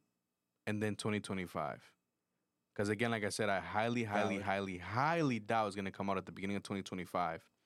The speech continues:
Speaker 1: So, like, for
Speaker 2: It's
Speaker 1: you to
Speaker 2: probably
Speaker 1: anno-,
Speaker 2: quarter two.
Speaker 1: for you to announce it now, you cannot let this die.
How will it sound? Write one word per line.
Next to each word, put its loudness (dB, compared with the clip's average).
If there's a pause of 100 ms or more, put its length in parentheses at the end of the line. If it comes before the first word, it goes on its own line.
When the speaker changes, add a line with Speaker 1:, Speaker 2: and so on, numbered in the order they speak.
(680)
Speaker 1:
So, 4
like, 4
for -6
Speaker 2:
It's -
Speaker 1:
you 2
to 6
Speaker 2:
probably 6
Speaker 1:
anno-, 2
Speaker 2:
quarter 4
two. -2 (120)
Speaker 1:
for 4
you 4
to 4
announce 2
it 0
now, 0 (500)
you -4
cannot 2
let 0
this -8
die. -6